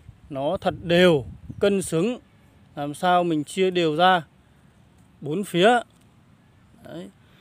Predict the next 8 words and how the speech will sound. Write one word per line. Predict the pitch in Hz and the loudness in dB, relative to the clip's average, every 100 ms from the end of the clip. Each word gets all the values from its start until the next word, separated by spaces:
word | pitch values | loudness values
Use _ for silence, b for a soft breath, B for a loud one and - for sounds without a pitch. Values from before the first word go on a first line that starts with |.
| b b b b _ - | b b b b _ -8
Và | 151 151 | 0 0
lấy | 147 147 185 | 0 -2 -4
một | 214 165 - | -4 -6 0
tay | 190 196 185 - | 2 2 0 -4
chính | 156 214 | -6 -4
ở | 226 | -4
giữa | 139 139 226 254 - _ _ _ _ _ _ _ _ _ _ _ _ _ _ _ _ _ _ _ - _ _ _ _ - | -6 -2 0 0 -2 _ _ _ _ _ _ _ _ _ _ _ _ _ _ _ _ _ _ _ -20 _ _ _ _ -8
lên | 175 196 | -2 -2